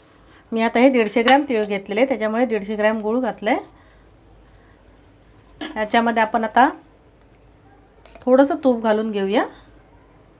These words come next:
अर्धा चमचा तूप घालून घेतलं आहे. आणि कमी जास्त करत हे मिक्सरला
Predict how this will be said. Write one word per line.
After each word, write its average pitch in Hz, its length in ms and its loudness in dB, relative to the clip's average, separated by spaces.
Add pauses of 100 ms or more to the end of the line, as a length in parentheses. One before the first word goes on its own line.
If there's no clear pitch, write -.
(960)
अर्धा 214 240 -2
चमचा 240 380 2
तूप 226 180 -2
घालून 208 260 0
घेतलं 196 280 0
आहे. 403 80 -6 (1040)
आणि 214 140 -2
कमी 233 280 2
जास्त 240 360 0
करत 226 220 4
हे 269 100 4
मिक्सरला 262 420 0